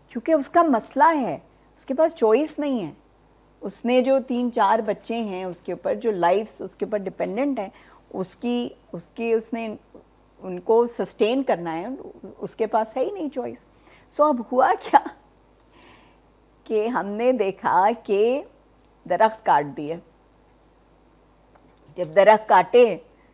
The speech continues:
तो दरख्त का एक्सेस दूर हो गया। पहले शायद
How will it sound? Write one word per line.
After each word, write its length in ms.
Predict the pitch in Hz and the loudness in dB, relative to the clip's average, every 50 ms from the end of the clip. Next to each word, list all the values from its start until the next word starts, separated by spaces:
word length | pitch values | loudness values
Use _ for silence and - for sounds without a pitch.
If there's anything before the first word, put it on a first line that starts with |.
| _ _ _ _ _ _ _ _ _ _ - | _ _ _ _ _ _ _ _ _ _ -12
तो 80 | 190 | -8
दरख्त 500 | 175 160 165 165 190 202 202 - - - | -2 0 2 4 4 4 2 0 -4 -10
का 140 | - - 180 | -4 -2 -2
एक्सेस 440 | 160 160 - - - - 185 190 190 | -2 -2 -4 -6 -2 0 0 0 0
दूर 300 | 165 - 165 160 160 175 | -4 -8 -8 -8 -8 -8
हो 140 | 170 170 165 | -10 -10 -12
गया। 260 | 160 - 196 196 208 247 _ _ _ _ _ _ _ _ _ _ _ _ _ _ _ _ _ _ _ _ _ _ _ _ _ _ _ _ _ _ _ _ _ _ _ _ _ _ _ _ _ _ _ _ _ - - | -14 -16 -20 -20 -20 -20 _ _ _ _ _ _ _ _ _ _ _ _ _ _ _ _ _ _ _ _ _ _ _ _ _ _ _ _ _ _ _ _ _ _ _ _ _ _ _ _ _ _ _ _ _ -4 0
पहले 300 | 185 190 196 214 226 233 | 2 2 4 4 4 4
शायद 360 | - 254 202 196 196 190 | 4 2 2 2 2 0